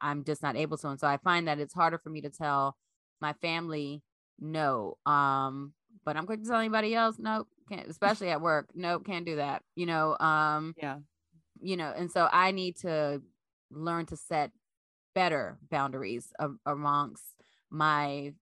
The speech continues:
Speaker 1: my interactions with my family, not necessarily with my
Speaker 2: I see.
Speaker 1: friends or with work, 'cause I don't have an issue,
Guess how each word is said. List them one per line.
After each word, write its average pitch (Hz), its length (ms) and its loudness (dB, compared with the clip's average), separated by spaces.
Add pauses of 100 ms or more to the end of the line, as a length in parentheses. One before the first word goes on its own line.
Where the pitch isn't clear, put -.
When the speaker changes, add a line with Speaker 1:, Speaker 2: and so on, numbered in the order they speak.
(120)
Speaker 1:
my 151 420 -2
interactions 147 460 -6
with 135 100 -18
my 139 120 -6
family, 120 420 -8
not 170 180 -2
necessarily 214 300 0
with 160 60 -4
my 156 100 2
Speaker 2:
I - 20 -2
see. 156 240 -4
Speaker 1:
friends - 40 -2
or 147 60 -2
with 147 180 -4
work, 151 220 2
'cause 156 120 -4
I 147 100 0
don't 151 140 0
have 143 140 -4
an 117 80 -8
issue, 143 540 -6